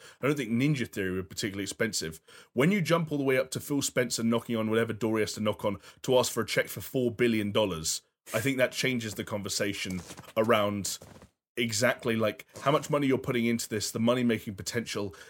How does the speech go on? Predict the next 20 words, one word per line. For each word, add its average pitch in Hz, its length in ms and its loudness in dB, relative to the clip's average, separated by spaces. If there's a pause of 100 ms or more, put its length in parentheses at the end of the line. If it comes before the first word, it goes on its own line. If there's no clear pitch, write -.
(180)
and 120 160 2
the 113 180 2
amount 113 340 2
of 113 80 -2
studios 110 480 -2
you 101 80 -4
have - 200 -8
to - 80 -4
maintain 104 600 -2
and 95 140 -4
the 98 60 -2
licenses 104 720 0
you 107 40 0
have 101 140 -2
to 107 60 -6
maintain 104 400 -4
on 95 100 -6
top - 220 -10
of 87 80 -8
that. 85 220 -4